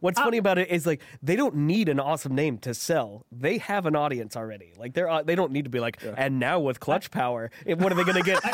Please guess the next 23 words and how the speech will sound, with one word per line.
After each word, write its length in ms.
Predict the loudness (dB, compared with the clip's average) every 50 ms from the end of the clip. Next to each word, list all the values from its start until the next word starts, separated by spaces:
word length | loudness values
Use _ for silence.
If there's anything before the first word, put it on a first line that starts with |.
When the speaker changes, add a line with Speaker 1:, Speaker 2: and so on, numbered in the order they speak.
| -2
Speaker 2:
<laughs> 80 | -2 0
Speaker 1:
Are 120 | 0 0 2
they 100 | 2 2
gonna 220 | 2 2 2 2
get 100 | 2 2
a 60 | 2
Speaker 3:
Now 100 | 2 2
Speaker 1:
lot 300 | 2 2 2 0 0 0
more 160 | 2 2 2 2
people? 500 | 0 0 0 0 2 2 4 4 4 2
Speaker 3:
As 160 | 0 0 -2
seen 300 | 0 0 2 2 2 2
on 220 | 2 2 0 0
T 220 | 0 -2 0 0 0
V 240 | 0 0 0 0
Speaker 1:
<laughs> 80 | 0 0
Speaker 3:
with 120 | 0 -2 -2 -6 -16 _ -6 -4
Speaker 1:
Yeah. 60 | -4
Speaker 3:
extra 400 | -4 -4 -4 -4 -2 -2 -2 -2
clutch 280 | -4 -4 -4 -4 -4 -4 -4
Speaker 2:
I 40 |
Speaker 3:
power. 340 | -2 -2 0 0 -2 -2 -2 -2 -4 -4 -2
Speaker 2:
<laughs> 200 | -4 -4 -4 -4